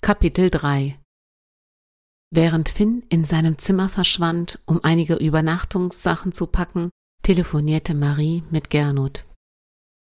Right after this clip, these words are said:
"Aber Schatz, das ist jetzt nicht dein Ernst", kommentierte Gernot Maries Ankündigung,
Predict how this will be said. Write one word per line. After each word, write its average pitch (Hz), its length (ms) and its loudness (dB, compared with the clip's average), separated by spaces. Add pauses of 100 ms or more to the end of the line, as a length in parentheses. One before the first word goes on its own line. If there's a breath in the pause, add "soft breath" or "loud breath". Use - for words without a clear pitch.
(120)
"Aber 143 240 0
Schatz, - 520 0
das - 200 -2
ist 160 160 2
jetzt - 180 0
nicht 180 220 2
dein 202 120 4
Ernst", 156 540 0 (460)
kommentierte 151 680 0
Gernot 151 640 0
Maries 147 320 -2
Ankündigung, 147 800 -2